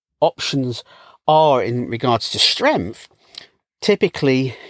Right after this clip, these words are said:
you want to be looking at a one in, so a one in fifteen ra-, ratio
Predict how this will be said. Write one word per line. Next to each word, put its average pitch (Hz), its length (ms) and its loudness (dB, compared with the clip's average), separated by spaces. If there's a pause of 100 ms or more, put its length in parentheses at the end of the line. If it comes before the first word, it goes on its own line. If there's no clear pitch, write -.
you 135 180 -4
want 139 180 0
to - 80 -10
be 120 120 0
looking 113 300 -2
at 98 120 -2
a 107 40 -2
one 113 320 2
in, 110 320 0 (440)
so 113 340 2
a - 80 -2
one 120 220 2
in 107 260 0
fifteen 123 880 -2
ra-, 127 460 2
ratio 131 720 2